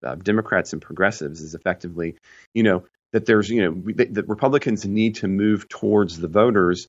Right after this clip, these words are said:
uh, and, you know, that's what Trump's holding them back. Well, of course, I think one of the problems with Trump is,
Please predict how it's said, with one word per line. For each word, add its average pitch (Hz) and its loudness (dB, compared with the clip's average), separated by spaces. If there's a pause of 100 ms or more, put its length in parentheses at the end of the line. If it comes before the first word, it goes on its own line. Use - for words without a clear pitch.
(680)
uh, 95 4
and, 110 2
you 104 2
know, 95 2
that's 104 2
what - -2
Trump's - -4
holding 101 -2
them 87 -4
back. 110 2 (360)
Well, 127 0
of 120 -6
course, 147 -2
I - -10
think 131 0
one 117 2
of 117 0
the 113 0
problems 123 -2
with 98 -8
Trump 151 -4
is, 117 -2